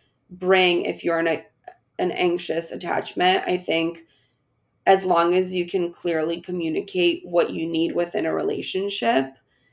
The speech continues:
um, like, I would say, like, my partner is, um,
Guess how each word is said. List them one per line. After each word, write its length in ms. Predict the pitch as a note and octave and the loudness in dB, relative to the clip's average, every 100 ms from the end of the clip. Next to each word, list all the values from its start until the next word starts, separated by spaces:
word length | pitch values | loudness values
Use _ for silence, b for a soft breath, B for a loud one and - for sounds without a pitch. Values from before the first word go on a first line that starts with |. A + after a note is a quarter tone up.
| _ _ _ _ | _ _ _ _
um, 600 | F#3+ F3+ E3+ - - - - _ _ _ _ _ - | 2 4 4 2 -2 -6 -16 _ _ _ _ _ 2
like, 320 | F#3+ F#3 - | 4 4 6
I 140 | F3+ | 8
would 240 | F3 F3+ - | 8 4 2
say, 640 | F3+ F3 E3+ - - - _ | 4 6 6 2 -2 -12 _
like, 240 | F#3+ F#3 - | -6 -6 -8
my 280 | G#3 F3+ F3 | -2 0 0
partner 680 | - F3 - F3 E3+ F3 - | -2 -4 0 2 4 2 0
is, 500 | - F3 E3 F3 F3+ - F3 | 2 2 2 -2 -8 -2 4
um, 600 | E3+ D#3+ E3 D#3+ - | 6 6 4 0 -6